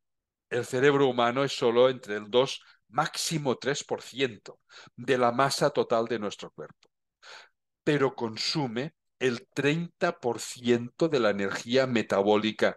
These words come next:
diaria. Una desproporción brutal.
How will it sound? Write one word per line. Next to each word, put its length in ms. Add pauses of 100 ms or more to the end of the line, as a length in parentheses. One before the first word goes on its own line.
(120)
diaria. 760 (280)
Una 320
desproporción 800 (240)
brutal. 500